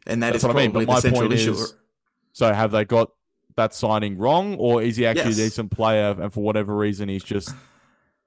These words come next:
Speaker 2: not performing in this system because
Speaker 1: This
Speaker 2: Sydney's,
Speaker 1: is,
Speaker 2: there's just
Speaker 1: this is
Speaker 2: something broken
Speaker 1: something
Speaker 2: about
Speaker 1: that
Speaker 2: them? I don't
Speaker 1: I wanted to say. I'm pretty sure I wanted to say this last week. I don't know if I got the chance to. And if I'm doubling up on things that I've said, 'cause Christian, you
Speaker 2: Fuck,
Speaker 1: probably
Speaker 2: you said
Speaker 1: got a
Speaker 2: so
Speaker 1: better
Speaker 2: much last week. Are you sure you didn't get the chance to?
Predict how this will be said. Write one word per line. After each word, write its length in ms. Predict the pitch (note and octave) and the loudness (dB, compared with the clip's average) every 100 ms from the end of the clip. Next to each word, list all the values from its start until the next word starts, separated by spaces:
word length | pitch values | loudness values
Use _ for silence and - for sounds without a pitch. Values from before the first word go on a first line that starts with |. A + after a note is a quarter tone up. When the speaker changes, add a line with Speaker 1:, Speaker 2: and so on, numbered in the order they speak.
| _ _ _ _ _ _ _ - | _ _ _ _ _ _ _ -12
Speaker 2:
not 260 | A2+ A2 G#2 | -4 -2 -2
performing 420 | G#2+ A2+ A2 G#2+ | -4 -2 -2 -2
in 100 | G#2 | -4
this 120 | G#2 | -6
system 400 | - A2 - G2+ | -6 -4 -4 -4
because 600 | F#2+ G2+ G2+ F#2+ F#2+ - | -4 -2 -2 0 -2 -4
Speaker 1:
This 160 | D3 G#2 | -2 -2
Speaker 2:
Sydney's, 140 | G2+ G2 | 0 -2
Speaker 1:
is, 80 | F#2 | -2
Speaker 2:
there's 120 | G2 | -4
just 160 | - D#3 | -2 -2
Speaker 1:
this 100 | - | -2
is 100 | - | 0
Speaker 2:
something 100 | F3 | 0
broken 260 | G3+ D3 | 0 0
Speaker 1:
something 0 | |
Speaker 2:
about 200 | C3 A#2+ | 0 0
Speaker 1:
that 40 | - | -4
Speaker 2:
them? 80 | - | -8
I 100 | - | -6
don't 140 | G2 F#2 | -4 -4
Speaker 1:
I 60 | |
wanted 340 | A2 G#2 A2 G#2+ | -4 -2 -4 -4
to 60 | A2+ | -6
say. 300 | - G#2 G#2 | -4 -4 -4
I'm 100 | A2+ | -4
pretty 200 | - - | -4 -2
sure 100 | D3+ | -2
I 60 | |
wanted 180 | G#2 F#2+ | -2 -2
to 60 | D#2 | -6
say 180 | - | -8
this 180 | B1+ - | -8 -10
last 300 | - G#1+ - | -10 -12 -12
week. 300 | - - - _ _ _ _ | -14 -16 -20 _ _ _ _
I 140 | - A2 | -8 -4
don't 260 | B2 A#2 | -2 0
know 140 | A2 G2+ | -2 -4
if 120 | - | -6
I 80 | G2+ | -8
got 140 | G2+ | -8
the 60 | - | -10
chance 280 | C2 F2 | -12 -10
to. 60 | - | -10
And 100 | F2+ | -8
if 100 | C3 | -4
I'm 140 | C3+ | -4
doubling 320 | C3 D3+ C3+ A2+ | -2 -2 0 0
up 160 | G#2+ | -2
on 160 | A2+ G#2+ | -2 -4
things 220 | G#2+ G#2+ | -6 -6
that 80 | F#2+ | -8
I've 60 | |
said, 220 | G#2+ F#2+ - | -6 -8 -8
'cause 140 | A#2 | -10
Christian, 340 | - A2 - | -8 -10 -6
you 60 | G#2+ | -4
Speaker 2:
Fuck, 100 | A#2+ | -2
Speaker 1:
probably 100 | A2 | 0
Speaker 2:
you 40 | |
said 100 | G2+ | 0
Speaker 1:
got 60 | C3+ | 2
a 20 | |
Speaker 2:
so 60 | B2+ | 2
Speaker 1:
better 100 | G#2+ | 2
Speaker 2:
much 160 | A#2+ B2 | 0 2
last 240 | G#2+ - | 0 2
week. 140 | G2+ | 0
Are 40 | F#2 | 0
you 60 | |
sure 220 | F#2+ A2 A2 | -2 0 0
you 80 | |
didn't 160 | A#2+ C3+ | 0 -2
get 100 | B2+ | -2
the 40 | |
chance 240 | B2 B2 B2+ | 0 0 -2
to? 140 | - | -4